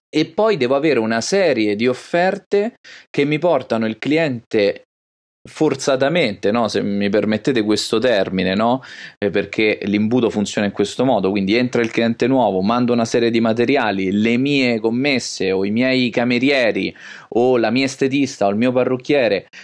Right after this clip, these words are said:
che lavora all'interno del mio punto vendita è formato per fare una serie di proposte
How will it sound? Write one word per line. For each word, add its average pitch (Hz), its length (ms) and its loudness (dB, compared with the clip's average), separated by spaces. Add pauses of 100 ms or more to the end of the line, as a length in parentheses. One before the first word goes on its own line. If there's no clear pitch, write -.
(160)
che - 140 -4
lavora 120 360 2
all'interno 117 440 -2
del 123 80 0
mio 127 120 2
punto 127 300 -2
vendita 98 580 -2 (340)
è 123 360 0
formato 123 880 0
per 95 160 -2
fare 120 300 0
una 98 160 -2
serie 104 320 0
di 101 140 -4
proposte 113 840 -2